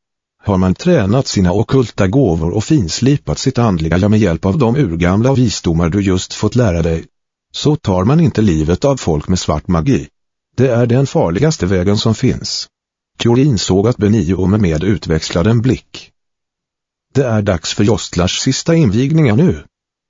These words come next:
påpekade Mehmed. "Vi möts här inne vid midnatt."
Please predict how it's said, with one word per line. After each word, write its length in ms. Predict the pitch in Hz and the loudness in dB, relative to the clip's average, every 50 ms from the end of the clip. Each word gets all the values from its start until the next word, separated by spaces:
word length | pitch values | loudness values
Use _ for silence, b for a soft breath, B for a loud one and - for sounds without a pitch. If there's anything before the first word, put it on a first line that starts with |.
| _ - | _ -4
påpekade 560 | - 160 107 78 - 107 87 - - 90 95 | -2 0 0 0 0 -2 -2 0 0 0 0
Mehmed. 440 | 98 110 123 139 113 78 - - - - _ _ _ _ _ _ _ _ _ - | 2 2 2 2 2 0 -2 -8 -16 -20 _ _ _ _ _ _ _ _ _ -2
"Vi 200 | 90 110 131 143 | 0 2 2 2
möts 360 | 135 101 92 92 - - - | 2 2 0 -2 -4 -4 -4
här 220 | 95 90 85 - | -2 -2 0 2
inne 200 | 143 139 90 95 | 2 2 2 0
vid 140 | 92 87 85 | 0 0 2
midnatt." 440 | 120 147 113 85 82 120 123 98 | 2 2 2 0 0 -2 -2 -2